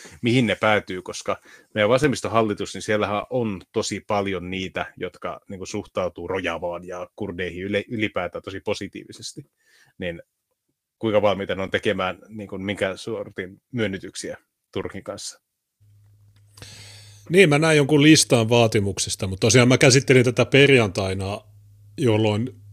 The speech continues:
Speaker 2: oli vaan, niinku, Erdoganin eka reaktio, että no, he, Suomi ja Ruotsi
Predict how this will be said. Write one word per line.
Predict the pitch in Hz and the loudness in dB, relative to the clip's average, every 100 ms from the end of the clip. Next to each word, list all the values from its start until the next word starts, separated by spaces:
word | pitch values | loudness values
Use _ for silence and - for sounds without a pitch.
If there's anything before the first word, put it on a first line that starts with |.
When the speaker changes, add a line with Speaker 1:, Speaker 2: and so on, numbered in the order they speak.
| - - | -14 -6
Speaker 2:
oli | 123 104 98 | -2 0 0
vaan, | 104 98 | -2 -2
niinku, | 98 104 110 | -4 -8 -6
Erdoganin | 110 101 95 98 95 107 | -2 -2 -4 -6 -6 -8
eka | 117 98 113 87 85 - - - - - | -8 -8 -8 -8 -12 -20 -20 -20 -20 -12
reaktio, | 113 98 85 - 113 92 | -8 -6 -8 -10 -12 -12
että | - - | -16 -20
no, | - - - | -20 -18 -10
he, | - 104 92 - | -6 -6 -6 -4
Suomi | - 110 98 | -2 0 -2
ja | 98 | -2
Ruotsi | 104 95 - 101 - | -2 -2 -4 -8 -14